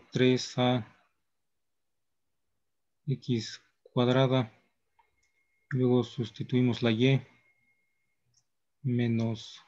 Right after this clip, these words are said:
cero. Menos cero, y entonces, el, bueno, también ahí todavía lo ponemos el cero, pero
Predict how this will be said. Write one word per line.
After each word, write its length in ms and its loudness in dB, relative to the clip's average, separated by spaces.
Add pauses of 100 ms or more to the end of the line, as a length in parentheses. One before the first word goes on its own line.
(380)
cero. 420 0 (1500)
Menos 340 -2
cero, 260 2
y 100 -4
entonces, 440 -6
el, 400 -6 (140)
bueno, 240 -2
también 240 0
ahí 140 0
todavía 340 2
lo 160 -4
ponemos 340 -4
el 80 -8
cero, 280 0
pero 280 -6